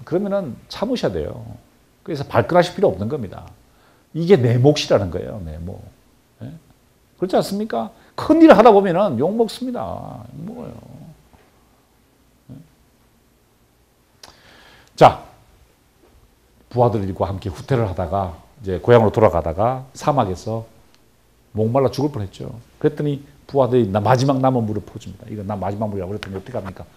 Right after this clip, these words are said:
알렉산드로스가 부어버리죠. "내가 당신들과 함께 목마른 것을 선택하겠다는 거예요. 내가 혼자 마시지 않겠다는 겁니다. 같이 목마른 것에서 이 고난을 겪어가자." 라고 했던 겁니다.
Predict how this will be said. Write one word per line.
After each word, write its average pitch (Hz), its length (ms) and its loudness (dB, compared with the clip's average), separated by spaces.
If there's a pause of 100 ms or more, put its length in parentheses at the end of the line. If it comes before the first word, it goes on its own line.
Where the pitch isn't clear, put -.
(120)
알렉산드로스가 101 680 -6 (280)
부어버리죠. 131 520 -12 (460)
"내가 98 240 -6
당신들과 98 500 -8
함께 82 400 -14 (480)
목마른 107 600 0
것을 95 180 -6
선택하겠다는 - 580 -12
거예요. - 160 -20 (720)
내가 113 120 -2
혼자 147 160 2
마시지 120 220 2
않겠다는 92 340 -4
겁니다. 80 300 -16 (360)
같이 - 500 0
목마른 123 340 2
것에서 110 260 -4
이 156 240 -4
고난을 127 380 -4
겪어가자." 98 440 -10 (520)
라고 98 460 -6
했던 95 200 -12
겁니다. 85 300 -16